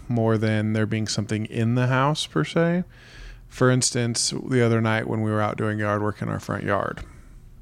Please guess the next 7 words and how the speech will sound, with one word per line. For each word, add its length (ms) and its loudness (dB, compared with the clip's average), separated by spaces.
we 920 0
had 200 0
our 100 2
dog 260 2
out 160 0
with 160 -2
us, 420 -2